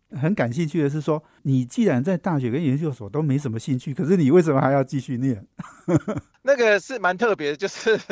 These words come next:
Speaker 2: <laughs> 不瞒大家说，就是当时我的女朋友，就是现在的太太呢，
Speaker 1: <laughs>
Speaker 2: 那时候她就先出国去了。
Speaker 1: 是。
Speaker 2: 所以我只是为了出国而出国。
Speaker 1: 哦，
Speaker 2: 对。
Speaker 1: 哦，哦，哎，你这个原因很重要啊，
Speaker 2: 对，所以有时候
Speaker 1: 你没有讲。
Speaker 2: 对，对，所以也是靠缘分，靠缘分这样。
Speaker 1: 是，是，是，哦，所以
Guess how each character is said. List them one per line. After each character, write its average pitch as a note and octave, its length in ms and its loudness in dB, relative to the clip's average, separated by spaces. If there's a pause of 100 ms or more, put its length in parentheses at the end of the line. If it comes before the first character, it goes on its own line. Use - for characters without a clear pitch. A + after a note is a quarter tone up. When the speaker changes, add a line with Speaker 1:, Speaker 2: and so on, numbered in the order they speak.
Speaker 2:
<laughs> - 260 -20
不 A#3 140 0
瞒 - 80 -6 (140)
大 G#3+ 160 -2
家 G3 120 4
说， G3 200 0
就 G3 160 0
是 F3 100 -6 (260)
当 C4 200 0
时 A3 120 -2
我 F3+ 140 2
的 E3 100 0
女 D3+ 200 -10
朋 C#3 240 -4
友， C3 320 -6
就 E3 80 -8
是 F3+ 80 -4
现 F#3 160 -4
在 E3 80 4
的 D3 100 4
太 D3 220 2
太 B2 160 -4
呢， B2 80 -12 (140)
Speaker 1:
<laughs> - 120 -10
Speaker 2:
那 G3+ 180 6
时 F3+ 80 4
候 F#3 60 6
她 F#3+ 100 0
就 G3 120 2
先 G3+ 200 0
出 G3+ 240 -6
国 C#3 200 -2
去 C#3 240 -4
了。 B2 160 -6 (420)
Speaker 1:
是。 C#3 100 -4
Speaker 2:
所 C3+ 140 2
以 C4+ 40 6
我 A#3+ 180 2
只 F3 120 -6
是 G3+ 120 -4
为 A3+ 200 2
了 E3 140 2
出 F#3+ 240 -6
国 D3+ 260 -2
而 D3 80 2
出 D3+ 220 -8
国。 B2+ 260 -8 (140)
Speaker 1:
哦， A#2 300 -2
Speaker 2:
对。 D3 80 6 (380)
Speaker 1:
哦， - 180 2
哦， B2 200 -2 (200)
哎， F#3+ 120 4
你 E3 160 4
这 A3 120 6
个 G#3+ 100 10
原 E3+ 180 4
因 F#3 140 4
很 C#3+ 120 2
重 D#3 260 6
要 E3 160 8
啊， - 0 -
Speaker 2:
对， - 0 -
所 - 0 -
以 - 20 6
有 B2+ 120 4
时 - 120 2
候 G3+ 60 6
Speaker 1:
你 A3 80 4
没 - 20 4
有 G3 120 6
讲。 C3+ 460 0 (520)
Speaker 2:
对， D#3 100 0
对， D3 160 4
所 E3 140 0
以 - 20 2
也 D#3+ 80 2
是 F3+ 80 2
靠 G#3 240 2
缘 D3+ 240 -2
分， C#3+ 240 -4
靠 C#3 160 -4
缘 A#2+ 240 -10
分 A#2+ 120 -10
这 B2+ 160 0
样。 G#2+ 60 -6
Speaker 1:
是， A2+ 100 -8
是， G2+ 80 -8
是， A2 100 -12
哦， B2+ 180 0
所 G3+ 160 4
以 A#3 220 4